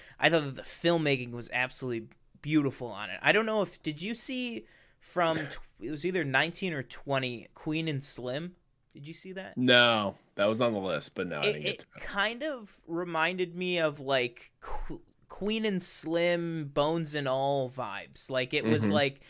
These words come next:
Speaker 1: it's shot on sixteen millimeter, like, it's natural film grain, like, it's got that just raw, like, just run and gun feel throughout the entire movie, 'cause you're really only following these, I, I think, seven or eight main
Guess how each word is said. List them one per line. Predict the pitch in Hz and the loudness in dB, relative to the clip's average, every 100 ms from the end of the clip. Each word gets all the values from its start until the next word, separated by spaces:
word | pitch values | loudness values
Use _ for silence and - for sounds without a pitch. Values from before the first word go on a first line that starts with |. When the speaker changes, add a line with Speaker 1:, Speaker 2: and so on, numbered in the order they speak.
| - - | -20 -10
Speaker 1:
it's | 143 - | -6 0
shot | 202 190 | 4 4
on | 180 165 | 2 -2
sixteen | - 180 - - 165 | -2 -2 -6 -6 -4
millimeter, | 139 143 160 160 156 151 | -4 -4 -4 -4 -2 0
like, | 131 113 | 0 -2
it's | 117 | -10
natural | 131 131 151 156 160 135 | -2 2 2 2 -4 -4
film | - 135 143 160 | -4 -6 -6 -6
grain, | 147 151 151 147 | -4 -4 -4 -4
like, | 123 123 | -8 -8
it's | - - | -14 -10
got | - 143 160 | -2 0 2
that | 165 131 123 - - _ | 2 2 0 -8 -20 _
just | - 165 160 | 2 2 2
raw, | 123 120 127 143 147 147 143 139 | -6 -4 2 4 6 6 4 2
like, | - 131 117 120 - - | -2 -2 -2 -4 -14 -18
just | 120 139 | -6 -4
run | 139 120 135 143 | -4 -2 0 0
and | 135 123 | -2 -2
gun | 135 131 | -2 -2
feel | 123 - 139 123 117 | -6 -2 0 0 -6
throughout | - 139 135 | -4 0 0
the | 135 | -2
entire | 120 - - 147 123 | -6 -4 0 2 2
movie, | 127 139 120 110 - - - _ | 0 -2 -2 -10 -12 -20 -20 _
'cause | - 131 | -8 -4
you're | 127 | 2
really | 175 160 | 4 4
only | 143 135 | 2 -2
following | 123 139 135 135 131 123 - | 2 4 4 2 0 -6 -8
these, | 127 120 117 | -6 -6 -6
I, | 113 101 | -8 -10
I | 117 | -12
think, | 117 - 165 _ _ | -8 -8 -8 _ _
seven | - - - 165 180 180 | -6 -2 2 2 2 -2
or | 160 | 0
eight | 156 190 - _ | 0 -2 -8 _
main | - 151 175 175 180 | -4 -2 -2 -2 -6